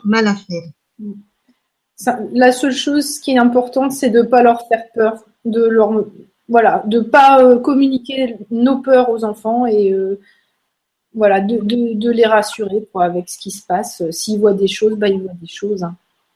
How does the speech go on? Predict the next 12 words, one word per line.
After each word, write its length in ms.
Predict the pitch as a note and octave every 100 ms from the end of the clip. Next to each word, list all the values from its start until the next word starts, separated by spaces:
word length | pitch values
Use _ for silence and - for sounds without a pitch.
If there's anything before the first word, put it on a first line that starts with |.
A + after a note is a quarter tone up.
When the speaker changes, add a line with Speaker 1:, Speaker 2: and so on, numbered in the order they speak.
| -
Speaker 1:
Mm. 380 | E3+ D#3+ D3+ D3+ D#3 D3 D#3 -
No 120 | A3
hay 120 | A#3+ A#3+
que 100 | A#3+
dar 240 | A3 A3
miedo 360 | A3+ A3+ A3+ A3
a 40 |
los 260 | G#3 G3+ G#3+
niños 480 | A3 A3+ A3 G#3 -
sobre 720 | G3+ F#3+ G3 F#3+ F#3 F#3 F3
las 200 | E3+ -
entidades. 800 | F#3 G3 G#3 B3 B3 D4 -